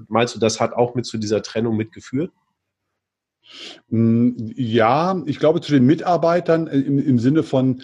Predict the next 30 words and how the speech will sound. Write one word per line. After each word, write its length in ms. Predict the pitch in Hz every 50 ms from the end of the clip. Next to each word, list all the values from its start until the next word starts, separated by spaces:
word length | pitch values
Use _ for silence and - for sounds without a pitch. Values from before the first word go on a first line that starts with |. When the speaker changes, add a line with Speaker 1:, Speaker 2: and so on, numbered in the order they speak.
| - - -
Speaker 2:
dass 160 | 123 113 110
ich 120 | 131 127 127
mich 140 | 131 120
um 140 | - 127 123
sie 160 | 113 120 117
gekümmert 840 | 107 120 113 117 - - - 196 202 196 185 147 - - - - -
habe. 580 | 85 80 82 82 82 73 76 69 64 62 - _ _ _ - - - - _ _ _ _
Ähm, 280 | 101 101 101 98 95 92
das, 320 | 117 143 139 - - - -
das, 260 | 123 143 143 139 - -
das 240 | 143 143 139 -
war 260 | 147 139 135 131 113 117
von 260 | - - - 117 113
meiner 300 | 107 107 123 143 135 123
Seite 280 | 120 120 123 123 127
aus 180 | - 113 95 -
gefühlt 480 | - 104 - - - 151 156 147 135 -
quasi 300 | - 139 123 113 113 127
okay. 600 | 123 - - - - 123 110 90 76 65 - _ _ _ - - -
Ich 160 | 123 - -
glaube, 320 | - 120 120 131 143 143 139
mir 160 | 135 131 123
fehlte 360 | 127 - 135 135 135 135 131 117
die 80 | 123
mangelnde 840 | 117 110 110 120 120 123 120 120 117 117 117 117 113 110 113 107 -
oder 200 | 107 92 92 87
mir 160 | 87 87 85
fehlte 260 | - - 113 110 110
die 100 | 104 101
Geschmeidigkeit, 1160 | 92 107 95 - - 110 104 117 135 156 143 123 104 - - - 101 90 98 123 139 - -